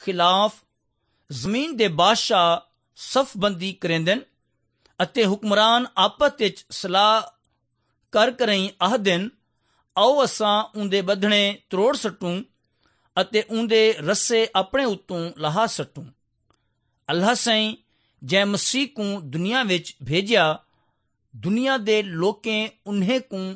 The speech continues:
ਕਿਉਂ ਕਬੂਲ ਨਾ ਕੀਤਾ? ਲੋਕੇ ਉਨ੍ਹੇ ਕੂ ਈ ਵਾਸਤੇ ਹਕੀਰ ਸਮਝਿਆ, ਕਿਉਂ ਜੋ ਉਹ ਪਾਕ ਜ਼ਾਤ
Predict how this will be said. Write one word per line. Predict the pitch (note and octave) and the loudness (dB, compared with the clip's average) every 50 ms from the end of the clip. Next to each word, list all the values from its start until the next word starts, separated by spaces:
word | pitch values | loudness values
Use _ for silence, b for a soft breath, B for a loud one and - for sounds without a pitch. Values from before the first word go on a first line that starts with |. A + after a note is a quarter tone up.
| - - _ _ _ | -12 -18 _ _ _
ਕਿਉਂ | - C#4+ D#4 D#4 | -6 -6 -6 -4
ਕਬੂਲ | A#3+ - G3+ E3 D#3+ D#3+ D#3 | -4 -4 -4 -4 -4 -4 -2
ਨਾ | D3+ D3 | -2 -2
ਕੀਤਾ? | C3+ - - C3 - _ - A#2 - _ _ _ _ _ _ _ _ _ _ _ _ _ _ _ _ _ - | -4 -4 -8 -16 -16 _ -16 -18 -18 _ _ _ _ _ _ _ _ _ _ _ _ _ _ _ _ _ -4
ਲੋਕੇ | C3+ E3 G#3 A#3+ A3+ - B3 B3 B3+ - | 0 0 0 0 0 -2 -2 -2 -2 -2
ਉਨ੍ਹੇ | A#3 A3+ A3 A3 B3 B3+ | 0 0 2 2 2 0
ਕੂ | B3 - - A3+ G#3+ G#3+ G#3+ G#3+ A3 _ - | -2 -4 -6 -6 -6 -4 -6 -6 -8 _ -8
ਈ | A3 A#3+ A#3+ | -6 -4 -2
ਵਾਸਤੇ | G3+ F#3+ G3 A3+ G#3 - - C#4+ C4+ A#3 | 0 2 2 2 0 -2 -4 -4 -4 -4
ਹਕੀਰ | A3 - - F3+ F3+ F3+ | -4 -4 -6 -6 -6 -6
ਸਮਝਿਆ, | D3+ - - D3+ D3+ C#3 A#2+ C3+ C#3+ D#3 G#3+ C4 _ _ _ _ _ _ _ _ _ _ _ _ _ _ | -6 -4 -4 -4 -4 -4 -2 -2 -2 -2 -2 -4 _ _ _ _ _ _ _ _ _ _ _ _ _ _
ਕਿਉਂ | - A#3 C#4 D4+ | -4 -2 -2 0
ਜੋ | C#4+ G#3 G#3+ G3+ G#3 G#3 - | 0 0 2 2 0 0 0
ਉਹ | G#3+ G#3+ G#3 G3 - _ | 0 0 0 0 -2 _
ਪਾਕ | - G#3+ G#3 G#3+ B3 C4+ C4+ - - | 0 2 2 4 4 2 0 -2 -6
ਜ਼ਾਤ | B2+ B2+ E3 E3 E3 F3+ G#3 A#3 - _ | -4 0 2 2 4 4 2 0 -2 _